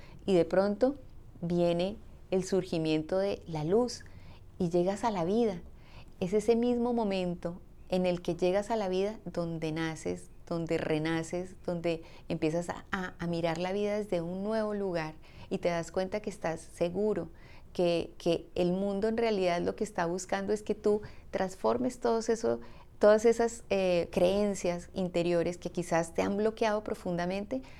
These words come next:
para que vuelvas a ver la vida desde un nuevo lugar. Hoy yo te invito a mirar ese lugar donde sientes que todo se mueve, donde no sabes cómo avanzar. Tal vez no sea una pérdida, tal vez sea un llamado,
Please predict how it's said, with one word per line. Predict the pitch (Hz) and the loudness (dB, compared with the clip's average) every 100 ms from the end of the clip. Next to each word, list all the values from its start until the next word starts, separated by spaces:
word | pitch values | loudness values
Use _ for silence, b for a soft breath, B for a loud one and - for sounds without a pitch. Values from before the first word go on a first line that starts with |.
| - | -10
para | 170 165 | -6 -6
que | - 156 | -2 -2
vuelvas | 156 160 170 170 | 0 -2 -2 -4
a | 180 | -4
ver | 151 | -2
la | 151 | -2
vida | 156 165 170 | -2 -2 -2
desde | 156 | -4
un | 151 147 | -6 -4
nuevo | 143 147 | -4 -4
lugar. | 160 143 139 - - - B B B B B | -4 -4 -6 -10 -16 -20 B B B B B
Hoy | 185 180 | 2 2
yo | 202 | 2
te | 220 | 0
invito | 220 220 208 | 0 0 0
a | 214 | -2
mirar | 208 175 156 156 B B B - | 0 0 0 -4 B B B -8
ese | 175 202 | 0 2
lugar | 214 185 160 | 4 2 2
donde | 165 185 202 | 0 -2 -2
sientes | 196 156 156 185 - B - | -2 -2 -2 -6 -8 B -4
que | 180 | -2
todo | 180 160 170 | 0 0 0
se | 208 | -2
mueve, | 180 165 156 160 | -2 -2 -2 -2
donde | 165 160 | -2 -2
no | 156 | -2
sabes | 160 185 190 214 | -2 -2 -2 -4
cómo | - 208 202 | -4 -2 -2
avanzar. | 208 202 175 160 139 B B B B | -2 -4 -4 -4 -4 B B B B
Tal | - 175 | 2 6
vez | 190 190 | 6 6
no | 214 | 2
sea | 208 208 | 0 0
una | 208 208 208 | 0 0 6
pérdida, | 220 214 165 147 - B B B - | 6 6 2 -2 -6 B B B 0
tal | 175 175 | 2 4
vez | 190 196 | 4 4
sea | 202 190 | 4 2
un | 202 | 4
llamado, | 196 185 190 190 160 | 2 2 2 2 0